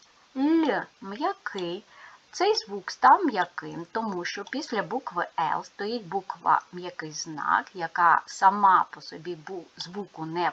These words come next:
позначає, але поз-, пом'якшує попередній приголосний. М твердий. Порахуємо кількість букв і звуків. Називаємо П, А,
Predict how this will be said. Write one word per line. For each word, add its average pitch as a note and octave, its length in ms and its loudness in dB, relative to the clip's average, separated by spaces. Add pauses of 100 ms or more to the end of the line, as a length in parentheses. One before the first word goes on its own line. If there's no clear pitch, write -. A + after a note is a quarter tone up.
позначає, F4 760 0 (360)
але G3+ 260 6
поз-, F3+ 300 -8 (260)
пом'якшує E3 760 0
попередній E3 680 -4
приголосний. D#3+ 800 -10 (240)
М F#3 340 2 (220)
твердий. G3+ 680 -4 (280)
Порахуємо E4 960 2
кількість E3 640 -10
букв G3 400 -6
і G3+ 140 -8
звуків. E3+ 540 -8 (340)
Називаємо F3 840 4 (380)
П, F3+ 420 0 (360)
А, E3+ 420 6